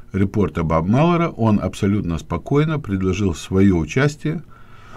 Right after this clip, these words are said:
в слушаниях в Сенате и в Конгрессе. А, мало этого, мы знаем о том, что Билл Барр даже предложил дату, когда он будет готов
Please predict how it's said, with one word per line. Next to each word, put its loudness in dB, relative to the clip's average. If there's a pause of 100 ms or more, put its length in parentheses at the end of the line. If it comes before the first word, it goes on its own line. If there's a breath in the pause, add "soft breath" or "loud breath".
(320 loud breath)
в -14
слушаниях 4
в -16
Сенате 2
и 0
в -4
Конгрессе. 0 (1800 soft breath)
А, 4
мало 6
этого, 0 (440)
мы 4
знаем 4
о 0
том, 0 (160)
что -4
Билл 2
Барр 2
даже 0
предложил 0
дату, 0 (220)
когда 0
он -2
будет -4
готов -2